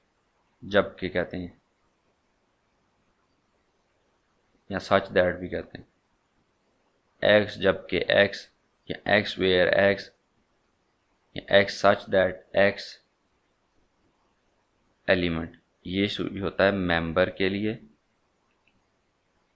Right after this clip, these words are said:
और एलिमेंट के लिए, और उर्दू में कहते हैं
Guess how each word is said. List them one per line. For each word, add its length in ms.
और 460
एलिमेंट 520
के 140
लिए, 160
और 140
उर्दू 260
में 140
कहते 260
हैं 220